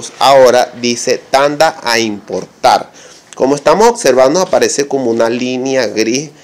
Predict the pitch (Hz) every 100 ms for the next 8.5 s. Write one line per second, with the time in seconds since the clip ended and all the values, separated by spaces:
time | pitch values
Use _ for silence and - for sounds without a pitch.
0 | - 131 127 117 127 123 135 160 160 156
1 | 156 160 120 123 131 139 139 - 110 110
2 | 123 127 104 101 95 85 - - - 113
3 | 98 87 - _ - 127 127 175 170 -
4 | 117 120 107 98 - 113 135 123 110 139
5 | 160 180 190 - - - - 123 110 110
6 | 113 117 127 - - - - - 123 120
7 | 131 120 - - 143 139 - - 117 113
8 | 131 135 180 165